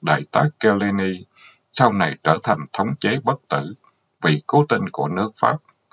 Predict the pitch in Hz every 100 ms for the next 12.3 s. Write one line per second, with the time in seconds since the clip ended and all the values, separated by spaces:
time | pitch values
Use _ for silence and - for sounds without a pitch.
0 | _ - 110 98 80 - - - - 208
1 | 208 - 135 143 117 98 95 92 _ _
2 | _ - - - - 123 139 139 139 87
3 | 71 82 95 90 - 101 - 104 101 -
4 | - 117 113 143 - 107 - _ _ _
5 | _ _ _ _ _ _ _ _ _ -
6 | 110 - 82 71 - _ 82 85 - 117
7 | 117 113 123 131 143 - 139 - 113 139
8 | - 98 78 120 117 92 - - 92 82
9 | 71 95 92 82 - - 73 - 104 98
10 | 85 76 67 - 123 151 214 190 156 143
11 | - _ _ _ - - _ - 110 87
12 | 82 - -